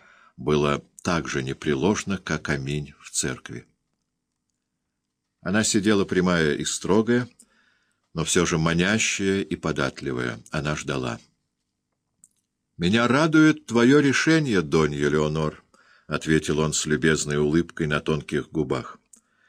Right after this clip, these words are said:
«Ты окажешь мне и всему христианскому миру большую услугу, если отправишься в Бургас и со свойственным тебе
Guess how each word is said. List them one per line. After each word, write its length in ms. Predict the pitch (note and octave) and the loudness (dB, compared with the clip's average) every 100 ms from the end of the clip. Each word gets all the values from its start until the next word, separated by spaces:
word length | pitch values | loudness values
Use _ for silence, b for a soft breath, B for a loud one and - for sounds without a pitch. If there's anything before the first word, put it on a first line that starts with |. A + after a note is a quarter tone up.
| b b b | b b b
«Ты 120 | G#2 | 2
окажешь 580 | A#2+ B2 D3 C#3 C#3 - | 4 4 2 4 2 2
мне 380 | A2+ A#2 C3 C3+ | 4 6 4 4
и 20 | |
всему 400 | - A2+ G#2+ B2 | 2 2 2 2
христианскому 920 | - A2+ - G#2 G#2+ A2+ - A2 G#2 | 2 2 2 0 2 0 0 2 2
миру 320 | F#2 G#2 A2 | 2 4 2
большую 560 | F#2 F#2 E2+ - A#2+ F#2+ | 4 2 2 4 6 6
услугу, 600 | E2+ - E2 G#2+ D#3 C#3 | 4 0 0 2 4 4
если 360 | F#2+ F2 - D#2+ | 4 2 2 0
отправишься 720 | D#2 - D#2+ D2+ - - D2 | -2 -2 0 2 0 -2 -4
в 120 | A#1+ | -2
Бургас 520 | C#2 G2 A2 B2 - B B B B B | 2 2 2 -4 -8 B B B B B
и 400 | C#2 C2+ C2+ B1+ | -4 -4 -2 -4
со 220 | - D2 | -4 -4
свойственным 840 | - E2+ G#2 G2 - F2 D#2+ D2+ | -2 4 4 4 2 -2 0 -2
тебе 560 | - D#2+ C2+ F2+ G#2+ | -2 -4 2 2 2